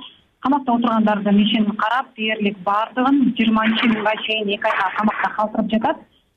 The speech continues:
Бул ишке байланыштуу Рита Карасартованын адвокаты келбей калгандыктан, тергөө чарасын кароону судья Ибраимов он сегизинчи апрелге калтырды. Дал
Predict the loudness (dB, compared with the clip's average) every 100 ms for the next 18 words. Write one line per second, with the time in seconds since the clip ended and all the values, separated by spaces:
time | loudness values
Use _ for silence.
0 | 0 4 4 4 0 -2 -2 -4 -2 0
1 | 0 -2 -2 -2 0 -2 -4 -2 0 0
2 | 0 -2 -2 -2 -2 -2 2 4 4 2
3 | 0 -2 -4 -6 -2 2 2 2 2 0
4 | -2 -4 -2 0 2 0 0 2 0 0
5 | -2 -2 -2 0 0 0 -2 0 -2 -2
6 | -10 _ _ 0 4 4 4 2 2 0
7 | -4 -4 -4 -2 -4 -2 -4 -2 -4 -2
8 | -6 -2 -4 -6 _ _ 0